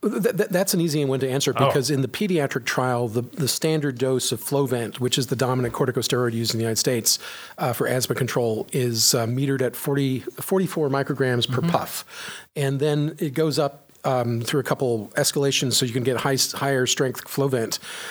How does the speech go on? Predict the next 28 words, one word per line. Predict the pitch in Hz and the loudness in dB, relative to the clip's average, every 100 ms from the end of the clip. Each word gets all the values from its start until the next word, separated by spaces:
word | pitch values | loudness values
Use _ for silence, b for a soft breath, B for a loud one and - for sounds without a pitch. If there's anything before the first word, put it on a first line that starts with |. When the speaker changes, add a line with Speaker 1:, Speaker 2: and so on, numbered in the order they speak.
| B | B
Speaker 1:
and | 131 | -2
the | 135 | 0
highest | 151 147 | 2 2
strength | - 131 123 | 2 0 0
is | 120 | -4
two | - | 0
hundred | 156 135 | 2 2
and | 123 | 0
twenty | - 131 | 0 0
micrograms. | 117 110 123 107 | 0 0 -2 0
Speaker 2:
Wow. | 101 104 | 4 4
Speaker 1:
And | 127 | 4
so | - 135 | 2 2
that's, | 135 - - | 2 2 0
that's, | - 139 - - | 0 0 0 0
that's | 147 - | 0 0
your | 120 | 0
quintupling | 131 113 117 117 110 | 0 -2 -2 -4 -4
right | - | 0
Speaker 2:
Chris, | 120 - | 0 0
Speaker 1:
there. | - | -4
Speaker 2:
Chris | 151 135 | -2 -2
totally | - 131 127 | -2 0 0
called | - 131 | 0 0
my | 117 110 | 0 0
bluff | 113 156 - | 0 0 0
there. | 101 92 | -2 0
Wow. | 120 123 | 0 0